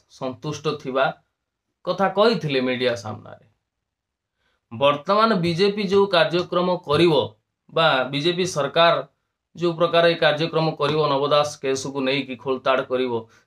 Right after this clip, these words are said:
ସେ କାମରେ ଦୀପାଳି ଦାସ ସନ୍ତୁଷ୍ଟ ହେଇପାରିବେ ତ? ଇଏ ତ ଗୋଟେ ବଡ଼ ପ୍ରଶ୍ନ। ଦ୍ୱିତୀୟ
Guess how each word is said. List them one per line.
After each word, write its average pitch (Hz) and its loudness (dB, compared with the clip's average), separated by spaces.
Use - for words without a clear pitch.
ସେ - 0
କାମରେ 160 4
ଦୀପାଳି 156 0
ଦାସ 156 2
ସନ୍ତୁଷ୍ଟ 147 -8
ହେଇପାରିବେ 143 -2
ତ? - 2
ଇଏ 147 -10
ତ - -8
ଗୋଟେ 135 -4
ବଡ଼ 113 -4
ପ୍ରଶ୍ନ। 107 -16
ଦ୍ୱିତୀୟ 202 0